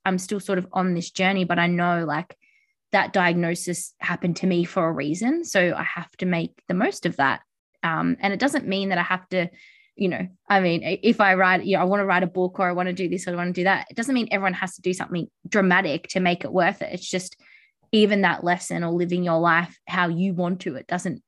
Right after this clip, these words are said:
have to be something super extraordinary. It just has to be in alignment to who you are. And I think that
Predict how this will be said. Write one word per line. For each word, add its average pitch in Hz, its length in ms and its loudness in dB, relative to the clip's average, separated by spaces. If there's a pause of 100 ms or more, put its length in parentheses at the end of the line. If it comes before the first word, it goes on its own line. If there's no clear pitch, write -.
have - 260 -4
to 175 60 -8
be 170 300 2
something 175 560 -2
super 180 540 0 (100)
extraordinary. 180 800 -2
It 185 80 -4
just 180 160 -8
has 185 200 -8
to 180 80 -4
be 165 280 0
in 170 80 0
alignment 165 560 -2 (600)
to 190 120 -2
who 185 100 -2
you 165 280 2
are. 135 360 -4
And 185 80 2
I 170 80 2
think 180 240 -2
that - 200 -2